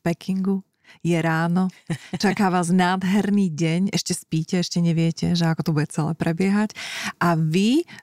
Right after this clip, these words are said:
alebo vás čaká ten úžasný deň,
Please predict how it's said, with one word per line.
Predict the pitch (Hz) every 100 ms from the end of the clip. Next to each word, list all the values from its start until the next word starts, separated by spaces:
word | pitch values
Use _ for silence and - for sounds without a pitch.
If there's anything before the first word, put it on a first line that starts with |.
| - -
alebo | 156 151
vás | 143 160 160 254 -
čaká | - 190 - 170
ten | - 147 -
úžasný | 175 240 247 - 160
deň, | 156 185